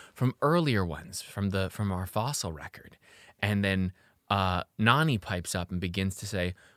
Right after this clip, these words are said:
"What about us?" And then he cuts him off. And then they go to, they always go to a store, so they go to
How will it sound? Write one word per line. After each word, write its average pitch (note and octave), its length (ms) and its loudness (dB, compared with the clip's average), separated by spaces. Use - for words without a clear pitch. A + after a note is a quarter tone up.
"What C3+ 340 -2
about D3+ 400 4
us?" F3+ 220 4
And A2+ 180 6
then A#2+ 120 6
he G#2 180 2
cuts - 300 6
him C3+ 100 6
off. - 380 2
And C#3 240 6
then E3 340 6
they C#3+ 240 4
go D#3 300 8
to, - 140 -2
they C3+ 80 4
always C#3+ 180 4
go E3 140 2
to D#3 100 4
a D3 60 4
store, D#3+ 600 6
so A2+ 240 2
they C3+ 320 6
go A#2 320 6
to A#2 560 2